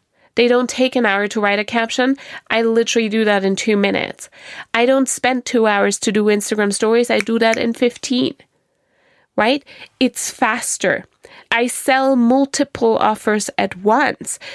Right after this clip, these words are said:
So I stack payments from multiple offers. I don't just sell one thing for the month. And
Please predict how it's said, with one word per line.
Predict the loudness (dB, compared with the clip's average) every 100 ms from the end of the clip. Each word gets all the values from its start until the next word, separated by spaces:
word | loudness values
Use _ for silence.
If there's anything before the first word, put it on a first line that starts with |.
| -12
So | -2 0 0
I | -2
stack | -2 -4 -4 -2 0 -2 -6
payments | -2 2 2 2 0 -4 -6 -12 _ _ _
from | -2 0 4
multiple | 4 4 2 0 0
offers. | 0 -2 -2 -6 -2
I | 2
don't | 2
just | 0 -2
sell | -2 -2
one | 0 0 0
thing | 0 0 -2
for | -2 0
the | 2
month. | 2 2 0 -4 -2
And | -2